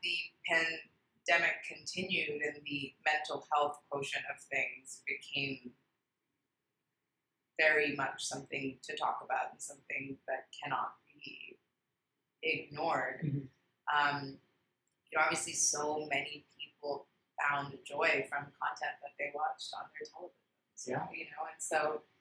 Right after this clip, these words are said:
Speaker 1: there is something to be said about art gives people something in
Speaker 2: Yeah.
Speaker 1: these moments, and, and that cannot be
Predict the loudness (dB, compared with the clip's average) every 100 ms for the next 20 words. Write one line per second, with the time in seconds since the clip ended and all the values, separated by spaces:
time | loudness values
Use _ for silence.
0 | _ _ _ 8 8 8 6 4 4 0
1 | 0 -6 -6 2 4 4 6 8 8 6
2 | 0 4 6 6 2 -4 0 0 0 -6
3 | -6 -4 -8 -14 -18 -6 0 0 0 -4
4 | _ _ _ -6 -4 -4 -6 -10 -10 -12
5 | -8 -4 -4 -6 -10 -6 -6 -6 -8 -10
6 | -10 -10 -12 -14 -10 -2 -2 -2 -8 _
7 | _ -12 -10 -10 _ -12 -10 -8 -8 -10